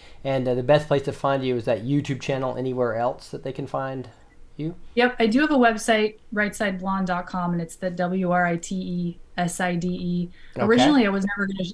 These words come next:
Speaker 2: I was not gonna show my face. I was going to be a blogger, which is why my name was Right Side, like, Right Side Blonde. But then I met Tom Numbers, and we did a couple shows together, and then I started my YouTube channel, and here I am. So, yep,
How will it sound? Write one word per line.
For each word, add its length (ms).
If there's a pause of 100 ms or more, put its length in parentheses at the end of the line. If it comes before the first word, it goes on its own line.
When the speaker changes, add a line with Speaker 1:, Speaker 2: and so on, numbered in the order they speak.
Speaker 2:
I 100
was 160
not 220
gonna 160
show 200
my 160
face. 400
I 120
was 100
going 200
to 40
be 140
a 40
blogger, 600
which 160
is 140
why 160
my 120
name 200
was 180
Right 240
Side, 380 (180)
like, 240
Right 400 (180)
Side 320
Blonde. 440 (840)
But 120
then 140
I 80
met 200
Tom 280
Numbers, 460
and 340
we 100
did 140
a 40
couple 280
shows 320
together, 420
and 160
then 300 (140)
I 40
started 340
my 100
YouTube 300
channel, 360
and 140
here 240
I 80
am. 220 (680)
So, 440
yep, 240